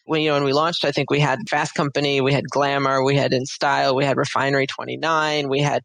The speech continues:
Bustle Entertainment. We had a lot of pieces and, uh, ended up having a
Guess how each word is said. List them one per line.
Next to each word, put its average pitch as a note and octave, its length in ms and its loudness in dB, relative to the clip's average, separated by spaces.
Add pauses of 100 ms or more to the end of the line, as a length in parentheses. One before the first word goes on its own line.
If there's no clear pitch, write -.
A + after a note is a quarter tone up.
Bustle C#3+ 720 0 (240)
Entertainment. D3+ 720 0 (160)
We G3+ 80 0
had G#3+ 60 2
a G3 40 2
lot D3 440 2
of C#3+ 100 -2
pieces G2 520 -2 (400)
and, C#3 520 -2
uh, C3 360 2
ended G#3+ 240 0
up F#3+ 140 0
having D#3+ 280 0
a C3 100 -2